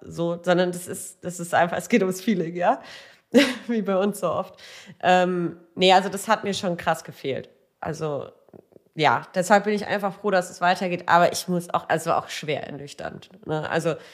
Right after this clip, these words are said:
man läuft sich so warm und denkt sich so, boah, krass, ähm, ich kann nicht mehr. Und <laughs> ähm, also ja,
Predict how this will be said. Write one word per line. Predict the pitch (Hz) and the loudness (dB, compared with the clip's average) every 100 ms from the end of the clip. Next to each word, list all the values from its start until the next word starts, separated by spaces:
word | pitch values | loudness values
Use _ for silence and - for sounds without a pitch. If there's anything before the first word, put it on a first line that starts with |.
| - _ | -20 _
man | 175 170 | 2 8
läuft | 175 175 | 6 6
sich | 175 | -6
so | 185 160 | -8 4
warm | 170 175 | 6 6
und | 175 170 | 2 -2
denkt | 170 | -4
sich | - - | -8 -8
so, | 170 | -2
boah, | - 165 - | 0 -2 -6
krass, | - 226 - - - - - - - _ | 0 0 0 -8 -14 -20 -20 -20 -20 _
ähm, | - 185 185 185 180 - | 2 4 4 0 -6 -6
ich | - | -4
kann | - 220 | 2 2
nicht | 233 240 | 2 4
mehr. | 233 311 349 - - _ - - | 6 6 6 -2 -18 _ -20 4
Und | 302 202 254 - - - 381 - 415 320 | 6 8 6 6 2 4 4 8 8 6
<laughs> | - - - - 415 381 285 - - | 4 -4 -10 -8 -4 -2 -2 -4 2
ähm, | 202 202 202 196 196 - _ _ - | 4 4 2 -4 -10 -20 _ _ 2
also | 208 202 214 | 4 4 0
ja, | 196 202 | 2 0